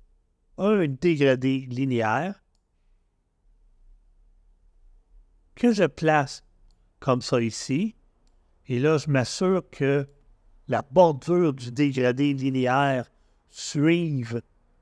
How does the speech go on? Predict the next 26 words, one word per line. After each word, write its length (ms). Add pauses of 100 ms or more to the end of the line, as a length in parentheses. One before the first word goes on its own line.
la 160
découpe 480
de 100
la 160
pénombre 480
à 100
l'arrière-plan. 680 (680)
Alors, 260
premier 340
dégradé 560
linéaire, 640 (400)
je 140
le 160
place 300
comme 160
ça 160
ici. 480 (800)
Je 200
clique 420
sur 400 (160)
Ajouter. 720 (1600)
Dégradé 640
linéaire, 440
encore 260
une 120
fois. 400